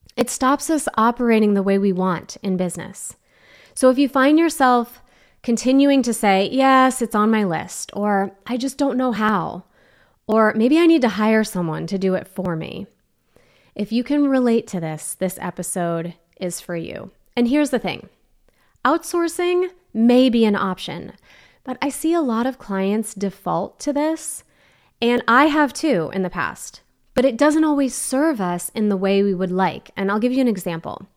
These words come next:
I recently relaunched the podcast, but before I did, I had been procrastinating on getting it launched.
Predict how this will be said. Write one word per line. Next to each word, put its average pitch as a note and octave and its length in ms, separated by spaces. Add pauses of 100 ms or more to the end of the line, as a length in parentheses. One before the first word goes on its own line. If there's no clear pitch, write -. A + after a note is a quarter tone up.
(580)
I A3+ 120
recently C#4+ 560
relaunched G#3+ 580
the F#3 80
podcast, - 760 (420)
but G#3+ 160
before D4+ 440
I C#4 160
did, F3+ 560 (320)
I B3+ 220
had F4+ 240
been F4 200
procrastinating B3+ 960
on F3 280
getting E3 300
it - 100
launched. A3+ 560